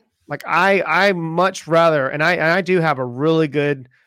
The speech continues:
like, really core set of, like, friends, and it's, like, literally a handful. <laughs> Because I've, it's like, it's self-lim-, is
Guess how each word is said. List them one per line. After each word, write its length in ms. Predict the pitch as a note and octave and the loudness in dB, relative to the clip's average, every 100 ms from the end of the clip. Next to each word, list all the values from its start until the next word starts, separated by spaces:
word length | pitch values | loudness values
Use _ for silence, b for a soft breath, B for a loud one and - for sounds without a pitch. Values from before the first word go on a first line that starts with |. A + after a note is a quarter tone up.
| _ _ _ _ | _ _ _ _
like, 200 | - D#3+ G3+ | -10 -10 -8
really 400 | C3 D3+ F#3 E3+ | -2 2 4 2
core 480 | - - E3 D#3+ C3+ | -2 -4 0 2 0
set 340 | - E3 D3+ | -2 -2 -2
of, 340 | - C3 A#2+ - | -2 -8 -8 -8
like, 240 | A#2 B2 _ | -8 -8 _
friends, 420 | - D3+ C#3 A#2+ | -6 -2 -2 -4
and 80 | B2 | -10
it's, 160 | C3+ - | -10 -6
like, 160 | C#3 | -4
literally 260 | C#3 D3 C3 | -2 -2 -2
a 60 | B2 | -4
handful. 600 | B2+ A#2+ A2 - - - _ _ _ - | -8 -8 -10 -16 -18 -20 _ _ _ -20
<laughs> 340 | - - - - B B C#3+ _ _ D#3+ | -20 -6 -6 -6 B B -20 _ _ -4
Because 600 | E3+ - G3 F#3 D3+ B2+ | -4 2 4 6 4 0
I've, 240 | C#3+ D3+ | -2 0
it's 160 | E3 - | -2 0
like, 140 | F3 F3 | 0 0
it's 180 | D3+ | -4
self-lim-, 540 | - F3 F#3+ D#3+ E3+ D#3+ | 0 -2 0 0 0 0
is 260 | E3+ - | -6 -6